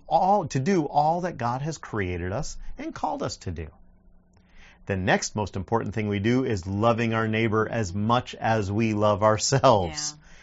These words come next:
Speaker 1: That means what you would do for yourself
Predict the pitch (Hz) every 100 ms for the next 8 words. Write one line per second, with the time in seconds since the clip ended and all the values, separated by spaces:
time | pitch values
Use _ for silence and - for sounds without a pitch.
0 | - - - 175 208 202 190 175 - -
1 | - - - 113 117 110 101 127 120 147
2 | 147 - 214 175 - -